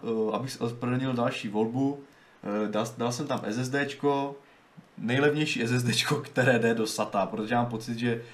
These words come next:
jakmile člověk je-, jede budget, tak je úplně jedno, jestli si bude hrát na to, že to S S D díl vydrží, nebo že si tam bude chtít hodit nějaký Samsung, protože to má jako třeba o sto megabajtů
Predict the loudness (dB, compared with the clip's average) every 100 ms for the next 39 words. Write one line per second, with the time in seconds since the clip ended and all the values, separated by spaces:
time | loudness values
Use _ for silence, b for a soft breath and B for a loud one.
0 | B -4 -2 -2 -2 -2 0 0 0 0
1 | -2 0 0 -2 -10 B B B -8 -4
2 | -2 -2 -2 0 0 0 -2 -2 -6 -6
3 | -2 -2 2 2 2 -2 -8 -8 -2 0
4 | 0 -2 B B B -10 -6 -2 -2 -2
5 | 0 2 2 0 -2 -4 -4 -4 -2 -4
6 | -6 -6 -6 -4 -4 -4 -4 -2 -2 -2
7 | -4 -4 -6 -4 -6 -6 -10 -8 -8 -6
8 | -4 0 0 -2 -6 -6 -4 -2 -4 -8
9 | -6 -6 -4 -2 -2 -4 -6 -4 -4 -2
10 | -8